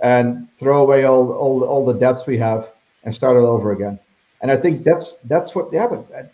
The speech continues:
that's why they're starting with a central, central bank digital currency right now. I really believe that, because if they do that, a lot of this, of the, of the commercial banks will not survive. So that's,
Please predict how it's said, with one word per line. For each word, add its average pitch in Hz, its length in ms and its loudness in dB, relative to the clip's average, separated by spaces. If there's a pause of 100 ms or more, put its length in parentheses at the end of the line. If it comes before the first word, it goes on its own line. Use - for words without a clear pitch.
(100)
that's 175 220 -6
why 165 120 2
they're 160 120 2
starting 165 260 0
with 151 120 0
a 147 40 -6
central, 156 420 -4
central 151 340 -4
bank 147 220 -2
digital 151 340 0
currency 311 280 -4
right 135 180 0
now. 107 260 -4 (480)
I 131 60 0
really 170 320 2
believe 165 340 4
that, 135 220 0
because 165 200 -2
if 165 100 -6
they 170 100 0
do 160 180 2
that, 120 340 0 (420)
a - 20 -4
lot 156 180 4
of 165 60 -2
this, - 180 -8
of 135 200 -6
the, 131 120 -2
of 120 100 -4
the 127 80 -8
commercial 170 420 -2
banks 120 300 -4
will 120 100 0
not 107 160 -8
survive. 98 420 -12
So 120 60 -12
that's, 156 260 -4